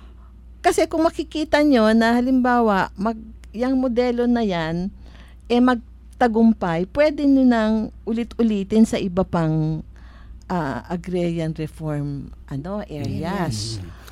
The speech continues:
Speaker 1: Bakit po
Speaker 2: Mm.
Speaker 1: hindi nagkaganon?
Speaker 2: Ah, kasi anong nangyari dyan na yung pagpasok sa land grabbing sa mga Panginoong may lupa, ang interes sila magtatanim ng produktong pang-export. Eh, ang magsasaka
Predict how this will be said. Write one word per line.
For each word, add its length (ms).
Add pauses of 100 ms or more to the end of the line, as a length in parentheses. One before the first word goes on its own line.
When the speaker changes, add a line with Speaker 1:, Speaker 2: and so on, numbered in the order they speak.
(100)
Speaker 1:
Bakit 400
po 80
Speaker 2:
Mm. 80
Speaker 1:
hindi 400
nagkaganon? 1120
Speaker 2:
Ah, 160
kasi 240
anong 320
nangyari 320
dyan 240
na 400
yung 320
pagpasok 560
sa 80
land 240
grabbing 720 (320)
sa 160
mga 240
Panginoong 400
may 80
lupa, 480
ang 160
interes 480
sila 240
magtatanim 560
ng 160
produktong 560
pang-export. 640 (560)
Eh, 400
ang 160
magsasaka 720